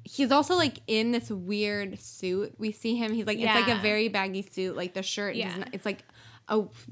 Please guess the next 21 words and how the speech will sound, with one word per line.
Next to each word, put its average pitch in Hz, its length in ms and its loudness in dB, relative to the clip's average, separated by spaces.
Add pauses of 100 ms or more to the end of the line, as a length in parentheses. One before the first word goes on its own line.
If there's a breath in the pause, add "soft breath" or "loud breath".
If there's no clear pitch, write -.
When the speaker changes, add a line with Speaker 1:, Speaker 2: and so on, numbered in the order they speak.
(140)
Speaker 1:
striped - 560 -2
shirt 240 440 -2
with, 233 120 -6
like, 202 280 -2
a 196 60 0
m-, 190 280 -2 (720 soft breath)
pinstripe 262 600 -2
suit 226 360 -4
that, 202 60 -8
like, 202 180 -4
doesn't 196 200 -4
really 202 180 -6
match. 175 520 -4
Speaker 2:
Yeah. 214 340 -4 (120)
Speaker 1:
And 208 120 0
he's 190 200 -2
very 214 240 0
uptight. 202 600 0
He's - 140 -12
like, - 240 -10
"Girls, 294 400 2